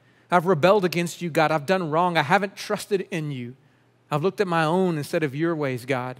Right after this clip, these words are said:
Forgive me." That's called repentance. And then you say, "God, take my life.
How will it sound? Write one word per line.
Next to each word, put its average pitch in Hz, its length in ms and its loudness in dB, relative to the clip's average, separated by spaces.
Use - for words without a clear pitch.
Forgive 165 460 -4
me." 123 240 -10
That's - 160 -4
called 185 200 -4
repentance. 156 680 -10
And 156 100 0
then 170 100 0
you 196 80 -4
say, 185 220 2
"God, 180 300 -2
take - 200 0
my 170 100 -2
life. 139 500 -2